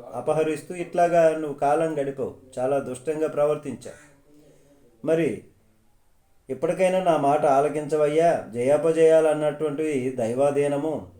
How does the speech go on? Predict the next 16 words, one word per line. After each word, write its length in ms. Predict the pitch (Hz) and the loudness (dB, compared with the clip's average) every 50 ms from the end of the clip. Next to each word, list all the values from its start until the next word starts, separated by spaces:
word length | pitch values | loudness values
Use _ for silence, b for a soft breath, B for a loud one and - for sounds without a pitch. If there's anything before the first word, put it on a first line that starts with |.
| - - _ _ - | -20 -20 _ _ -8
అని 140 | 135 139 151 | -6 -6 -6
తెలుసుకును, 680 | 147 - 139 135 139 139 - - 151 151 156 160 143 113 - | -4 -4 -4 -4 -4 -6 -10 -8 -6 -6 -6 -6 -6 -8 -8
తెలుసుకో. 580 | - 127 131 135 131 - - 165 160 135 101 - - - _ _ _ - | -8 -8 -8 -8 -8 -4 -2 0 0 0 -2 -6 -10 -18 _ _ _ -8
నీవు 480 | 110 123 151 175 185 170 151 - - 139 | -4 -2 -2 -2 -2 -4 -6 -6 -4 -6
చింతించుతో, 800 | 139 147 151 147 156 170 165 160 165 170 160 - 170 165 143 - - - | -4 -6 -6 -6 -6 -6 -6 -6 -8 -8 -4 -2 -2 -2 -2 -2 -6 -8
చింతిస్తూ 460 | 135 135 143 143 160 156 151 - - 160 | -8 -8 -6 -6 -8 -8 -8 -6 -6 -4
ఇలా 160 | 151 143 139 | -2 -2 -2
కృంగిపోయి 680 | 131 - 127 131 135 139 143 139 139 139 131 131 131 123 120 120 117 120 | -2 -4 -6 -6 -4 -4 -4 -4 -4 -4 -2 -2 -2 -4 -6 -8 -8 -10
పోవడం 540 | 113 117 - 113 117 120 127 127 127 117 113 | -10 -8 -6 -4 -4 -2 -2 -2 -2 -4 -4
మంచిది 320 | 110 117 127 120 139 131 | -4 -6 -6 -6 -6 -8
కాదు, 320 | 131 - 123 117 117 135 143 | -6 -4 -4 -4 -4 -6 -6
సరికాదు. 600 | 139 - 131 143 143 147 151 135 160 139 143 147 143 139 | -6 -4 -4 -4 -4 -2 -2 -2 -2 -4 -8 -12 -12 -10
ఈ 180 | 139 139 139 139 | -8 -6 -6 -4
విధంగా 300 | 135 143 143 151 151 147 | -4 -6 -6 -6 -6 -4
ఎందుకు 340 | 139 147 156 156 156 147 156 | -4 -4 -4 -6 -10 -10 -12
చింతించడం? 760 | - - 143 135 135 139 131 127 - 131 131 139 139 135 | -10 -10 -10 -8 -6 -8 -8 -8 -8 -8 -8 -8 -8 -10